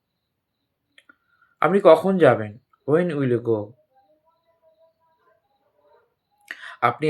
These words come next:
আমার সাথে কথা বলতে চান? Would you like to talk with me? হ্যাঁ, আমি আপনাকে চিনি। Yes, I know you. আমি আপনার সাথে কথা বলতে চাই।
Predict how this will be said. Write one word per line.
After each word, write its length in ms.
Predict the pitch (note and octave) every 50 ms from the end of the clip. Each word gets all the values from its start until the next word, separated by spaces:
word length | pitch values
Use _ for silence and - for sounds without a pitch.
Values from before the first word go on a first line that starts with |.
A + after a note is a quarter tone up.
| C#3 B2+
আমার 140 | B2 B2 A#2
সাথে 140 | C#3+ D3+ D#3+ D#3 A#2+
কথা 200 | A#2+ A#2+ B2 C3+ C3
বলতে 180 | C#3+ C#3+ D3+ D#3+ D#3+
চান? 160 | G3 F#3 D3 A#2 A2+ _ _ _ _ _ _ _ _ _ _ _ _ _ _ _ _ - - - _
Would 120 | - B2 C3 C#3+
you 80 | C3+ C3+
like 160 | C#3+ D3+ D3+ - -
to 40 | E3+ E3+ E3+
talk 160 | E3 E3 E3 E3 E3+
with 140 | E3+ E3+ - F3+
me? 80 | F#3+ G3+ G3+ _ _ _ _ _ _ _ _ _ _ _ _ _ _ _ _ _ _ _ _ _ _ _ _ _ _ _ _ _ _ _ _ _ _ _ _ _ _ _ _ _ _ -
হ্যাঁ, 160 | - E3 E3 D#3+ D#3+
আমি 120 | F3 F3+ D#3 C3+
আপনাকে 280 | C3+ C#3+ D#3+ D#3+ D#3+ D3 -
চিনি। 240 | F3 F3+ E3 C3+ A2+ A2+ -
Yes, 120 | C3+ C3+ C3+ - A#2+ C3
I 20 | C3+ C3
know 140 | B2+ C3 D3 D#3+ D3+ B2+
you. 100 | A2+ A2 - _ _ _ _ _ _ _ _ _ _ _ _ _ _ _ _ _ _ - _ _ _ _ _ _ _ _ _ _ _ - B2
আমি 140 | C#3 D#3+ F3+ - - -
আপনার 220 | - - - C#3 C#3
সাথে 160 | - E3 F3+ F3 - B2+
কথা 200 | B2+ B2+ D#3+ E3+ E3 D3+
বলতে 200 | C#3 C#3 E3 F3+ F3+ -
চাই। 160 | B2 G#2+